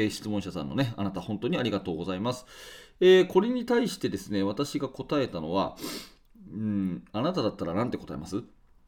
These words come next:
<laughs> 私はね、あのー、これに対してはですね、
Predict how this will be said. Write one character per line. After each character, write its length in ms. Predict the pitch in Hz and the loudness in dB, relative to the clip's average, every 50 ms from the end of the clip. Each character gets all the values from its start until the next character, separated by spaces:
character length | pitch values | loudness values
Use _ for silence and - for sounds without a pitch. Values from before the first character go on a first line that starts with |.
| - - - _ _ | -20 -20 -20 _ _
<laughs> 600 | _ - - - - - - 143 131 - - 117 104 | _ -10 -10 -8 -8 2 4 4 4 6 4 4 4
私 280 | 107 123 147 170 202 | 2 2 2 2 2
は 100 | 190 175 | 2 2
ね、 220 | 180 170 127 - - - - - - - - | 4 4 2 2 -2 -6 -14 -16 -18 -18 -6
あ 100 | - 123 | -2 0
の 460 | 131 135 131 131 127 131 127 127 123 | 2 6 6 6 8 8 6 6 4
ー、 40 | 123 | 2
こ 140 | - - 165 | 0 0 0
れ 80 | 190 202 | 2 2
に 140 | 214 208 | 2 0
対 220 | - - 220 233 226 | 0 0 0 0 0
し 80 | - | 0
て 80 | - 143 | 2 2
は 80 | 107 92 | 4 4
で 80 | 85 | 2
す 120 | 85 - 90 | 0 -2 0
ね、 320 | 92 98 95 76 - | 0 2 0 0 -2